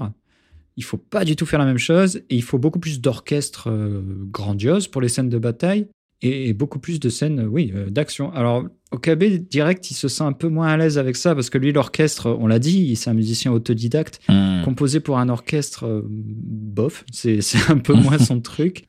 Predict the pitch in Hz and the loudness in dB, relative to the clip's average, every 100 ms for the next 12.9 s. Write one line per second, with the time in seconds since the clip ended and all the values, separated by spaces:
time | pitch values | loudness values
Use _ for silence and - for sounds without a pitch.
0 | - 120 117 175 185 139 143 143 135 185 | -8 -6 0 2 2 2 4 2 2 2
1 | 208 143 135 131 196 180 139 143 139 123 | 4 2 0 0 0 0 2 2 2 0
2 | 120 123 151 - 151 160 165 120 117 131 | -2 -2 -4 -2 2 4 4 2 0 0
3 | 160 131 104 127 160 170 - 170 117 - | 2 2 2 2 2 0 -6 -4 -4 -2
4 | 110 127 220 - - 123 135 123 131 123 | -4 -4 -4 -8 -8 -2 -2 -2 -2 2
5 | 120 117 - 156 151 170 147 139 135 123 | 2 0 -2 -2 2 2 4 2 2 0
6 | - 160 131 113 117 110 110 104 151 127 | 0 0 0 0 0 0 0 0 0 -2
7 | 104 101 98 101 110 - 107 - 120 107 | -6 -8 -8 -10 -12 -8 -8 -6 -4 -2
8 | 107 147 156 - - - - 135 160 170 | 0 0 -4 -8 -18 -20 -8 0 0 2
9 | 147 139 170 160 143 127 151 143 147 156 | 0 0 -2 -2 -2 -2 -2 -2 -2 0
10 | 127 117 151 143 127 123 - 127 120 147 | -2 0 0 2 0 -2 -2 -2 0 -2
11 | 135 117 107 - 143 214 - 113 - 107 | 0 0 0 0 0 0 0 -6 -4 -6
12 | - - 170 - - 117 135 131 - | -4 -4 -4 -4 -2 2 2 0 -6